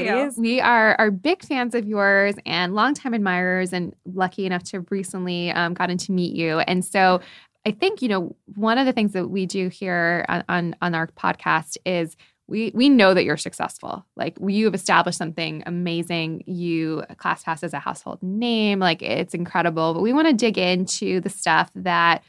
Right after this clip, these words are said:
Speaker 3: really only founders, uh, understand about each other.
Speaker 2: Absolutely.
Speaker 3: Uh, which is how tough it can be.
Speaker 2: Right.
Speaker 3: And I think, wh-, you know, what I, I also love about your story is how,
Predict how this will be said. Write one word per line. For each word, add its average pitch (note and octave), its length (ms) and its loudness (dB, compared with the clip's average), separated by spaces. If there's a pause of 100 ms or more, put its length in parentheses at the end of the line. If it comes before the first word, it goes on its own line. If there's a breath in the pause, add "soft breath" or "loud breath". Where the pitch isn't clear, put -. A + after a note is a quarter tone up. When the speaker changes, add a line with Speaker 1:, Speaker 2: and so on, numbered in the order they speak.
(360)
Speaker 3:
really A#3 200 -2
only A3 160 -2
founders, G3 640 -6 (120)
uh, G3 240 2
understand F3+ 400 -2
about F#3 140 0
each G#3 120 -4
other. B3 260 0
Speaker 2:
Absolutely. A3 480 0
Speaker 3:
Uh, G#3 360 8
which A3 120 2
is A#3 80 -6
how D4 120 2
tough F#4 200 2
it F#3+ 80 -2
can F3+ 140 -2
be. - 360 -6
Speaker 2:
Right. F3+ 300 -2
Speaker 3:
And A3 480 4
I A3 140 2
think, B3+ 320 -2 (140)
wh-, G#3 160 -4 (260)
you A3 100 0
know, F3+ 260 0
what G#3+ 240 2
I, G3+ 280 4 (240)
I G#3 160 8
also C#4 240 6
love G#3+ 140 4
about G3 180 2
your E3+ 100 0
story F3+ 420 -4
is G3 120 -6
how, F3+ 640 -2